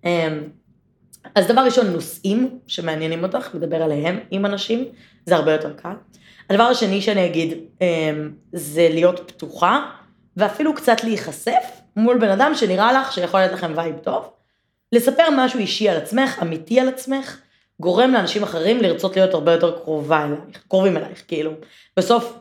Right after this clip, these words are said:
אנשים מרגישים בנוח עם אנשים שהם פתוחים והם מכילים, ואם תספרי משהו על עצמך, כנראה שהם ירגישו בנוח גם לספר משהו על עצמם. אז לשאול שאלות גם על אנשים, לא רק לדבר על עצמך, אבל אנשים אוהבים לדבר על עצמם, אז לשאול אותם שאלות, זה גם נחמד.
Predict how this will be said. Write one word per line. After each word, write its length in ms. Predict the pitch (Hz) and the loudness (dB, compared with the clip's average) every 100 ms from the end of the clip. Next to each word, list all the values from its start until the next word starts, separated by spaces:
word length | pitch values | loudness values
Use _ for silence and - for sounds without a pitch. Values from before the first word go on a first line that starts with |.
| 185 | -2
אנשים 240 | 185 254 | 0 2
מרגישים 360 | 226 180 202 185 | 2 2 0 2
בנוח 380 | 165 214 254 | 4 4 2
עם 60 | 196 156 | -2 -8
אנשים 520 | 147 226 277 262 - _ _ - | -6 -2 -2 -2 -6 _ _ -8
שהם 240 | 180 165 | -4 -4
פתוחים 480 | - 156 - 294 294 | -6 -10 0 2 4
והם 160 | 202 165 | 4 2
מכילים, 500 | 156 165 180 269 240 | -2 -2 2 4 4
ואם 340 | 165 160 175 170 | 2 0 -4 -4
תספרי 380 | 165 - 175 254 | -6 -10 0 4
משהו 280 | 226 208 208 | 4 2 0
על 80 | 165 | 0
עצמך, 420 | - 220 294 302 - - - | -2 0 0 0 -8 -18 -6
כנראה 260 | 202 196 226 | 0 2 2
שהם 240 | 226 214 | 2 0
ירגישו 320 | 185 175 190 | 0 0 -4
בנוח 360 | 175 170 262 - | -2 0 2 0
גם 100 | 170 | -4
לספר 300 | 156 - 185 | -4 -2 0
משהו 260 | 165 156 165 | 0 -2 -4
על 60 | |
עצמם. 300 | 143 - 156 - _ _ - - _ | -6 -12 -16 -16 _ _ -20 -20 _
אז 140 | 196 190 | -4 -2
לשאול 300 | 220 277 285 | 2 4 4
שאלות 580 | - 208 170 185 220 208 | 2 2 4 4 2 2
גם 240 | 220 214 | 2 2
על 100 | 208 | -2
אנשים, 440 | 202 196 - 214 202 | -2 -4 -4 -2 0
לא 160 | 170 | 2
רק 200 | 160 165 | 2 0
לדבר 300 | 165 160 151 | -2 -2 -2
על 80 | 147 | -4
עצמך, 380 | 139 - 233 - | -8 -4 -2 -2
אבל 120 | 156 | -4
אנשים 460 | 147 151 180 165 - - _ - | -4 -4 -4 -4 -8 -18 _ -6
אוהבים 240 | 156 160 | 0 0
לדבר 180 | 196 220 | 2 2
על 220 | 214 208 | 4 2
עצמם, 320 | 208 220 214 214 | 0 -4 -4 -6
אז 100 | 160 | -10
לשאול 220 | 143 170 | -4 -4
אותם 160 | 165 156 | -4 -8
שאלות, 420 | - 143 160 220 | -8 -6 -4 -6
זה 100 | - | -10
גם 200 | 151 170 | -14 -14
נחמד. 240 | - 220 | -14 -12